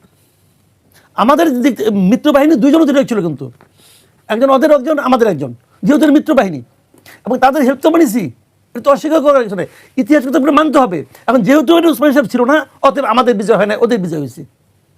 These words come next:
শুনেন, আমি আপনাকে একটা ঘটনা বলি, তাহলে বুঝবেন। আমাদের বিজয় না ওদের বিজয়,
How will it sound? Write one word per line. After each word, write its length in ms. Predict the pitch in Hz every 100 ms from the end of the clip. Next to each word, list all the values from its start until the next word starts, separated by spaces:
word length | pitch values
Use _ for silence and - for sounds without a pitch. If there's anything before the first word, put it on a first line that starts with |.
| _
শুনেন, 260 | - 302 226
আমি 180 | 185 240
আপনাকে 300 | 247 247 240
একটা 120 | 214
ঘটনা 260 | 156 196 190
বলি, 100 | 160
তাহলে 140 | 160
বুঝবেন। 240 | 175 135 107 _ _ _ _ _ _ _ _ _ _ _ -
আমাদের 340 | 190 262 294 269
বিজয় 220 | 247 277
না 100 | 269
ওদের 220 | 208 262
বিজয়, 340 | 196 165 135